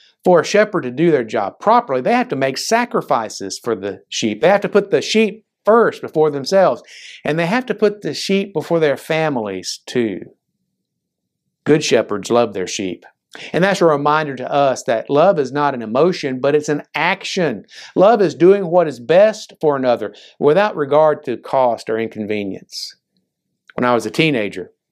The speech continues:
our church youth group had a saying, "You don't always have to like me, but you always have to love me." The love of a shepherd to his charges reminds me of a saying that I learned from the United States Coast Guard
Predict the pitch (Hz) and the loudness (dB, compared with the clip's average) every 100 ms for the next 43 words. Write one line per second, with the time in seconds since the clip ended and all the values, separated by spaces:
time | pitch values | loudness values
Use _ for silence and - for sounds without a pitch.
0 | _ - _ - 117 - 135 - 143 143 | _ -20 _ -2 -2 0 0 2 -2 0
1 | 127 131 120 110 131 117 98 92 _ _ | -4 -2 -2 0 -2 -2 -4 -12 _ _
2 | _ _ _ _ _ _ - 123 147 170 | _ _ _ _ _ _ -4 2 2 4
3 | 156 180 175 170 165 156 160 202 - 131 | 4 4 2 0 -4 0 0 0 -2 -8
4 | 127 127 _ _ _ _ _ _ _ _ | -8 -10 _ _ _ _ _ _ _ _
5 | 95 - 87 - 123 127 90 90 92 87 | -8 -6 -8 0 2 2 0 -8 -10 -10
6 | 90 101 95 82 - - _ _ _ _ | -6 -6 -6 -10 -16 -20 _ _ _ _
7 | _ _ _ _ _ _ _ _ _ _ | _ _ _ _ _ _ _ _ _ _
8 | - - - _ - 143 156 185 165 135 | -18 -16 -18 _ -2 4 6 6 6 4
9 | 107 98 - 131 120 117 113 _ 113 95 | 2 0 2 2 2 -2 -4 _ -4 -4
10 | - - 131 117 90 87 95 101 117 135 | -4 0 2 0 -4 -10 -6 -2 0 -2
11 | 135 120 113 98 - 131 127 127 113 110 | -2 -2 -2 -4 -2 0 2 0 -4 -4
12 | 110 123 120 123 107 110 123 131 - 127 | -2 -2 -4 -6 -6 -4 -4 -2 -2 -2
13 | 127 - 170 170 113 82 - | -2 -2 -2 -2 -4 -4 -10